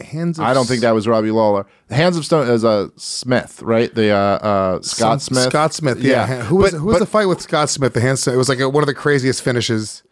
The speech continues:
Speaker 2: Well, I, oh, no, no, I think you're, it was, um, shit, I think that was, uh, Cyborg, I believe.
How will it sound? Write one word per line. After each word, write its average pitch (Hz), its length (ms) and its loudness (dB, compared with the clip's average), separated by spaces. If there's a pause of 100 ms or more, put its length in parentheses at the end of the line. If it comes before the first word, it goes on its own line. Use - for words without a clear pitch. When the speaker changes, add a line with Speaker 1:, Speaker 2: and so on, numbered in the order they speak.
(200)
Speaker 2:
Well, - 140 2
I, 147 320 0 (320)
oh, 180 160 4
no, 165 120 0
no, 160 100 2
I 143 120 2
think 151 200 -4
you're, 143 120 0
it 135 100 4
was, 131 160 2
um, 110 420 0 (160)
shit, - 300 -2
I 101 80 0
think 120 200 -2
that 117 140 2
was, 107 160 0
uh, 98 360 2
Cyborg, 104 600 -4 (500)
I 101 80 -4
believe. 82 440 -6